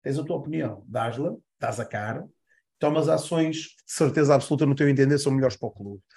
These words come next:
Eh, depois fica ao critério de cada um achar se é bom, se é mau, cada, que, cada um de nós há de,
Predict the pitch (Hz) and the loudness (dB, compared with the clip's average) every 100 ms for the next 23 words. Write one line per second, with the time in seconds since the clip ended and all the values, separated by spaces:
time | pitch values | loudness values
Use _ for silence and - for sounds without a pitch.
0 | - - _ - - 127 127 123 156 147 | -20 -20 _ -20 -2 4 4 4 0 -2
1 | 156 160 160 160 170 160 185 165 170 175 | 0 -2 -2 -2 -2 -2 -2 -2 -2 -4
2 | 190 - 131 - 127 117 113 - 117 131 | -6 -8 -8 0 0 0 -2 0 2 4
3 | 202 247 - 120 113 120 185 247 - 131 | 2 0 -2 -2 2 2 0 -4 -2 0
4 | 131 139 151 143 151 143 147 139 151 156 | 0 -2 -6 2 4 6 4 2 2 2
5 | 143 156 143 160 | 2 2 0 -6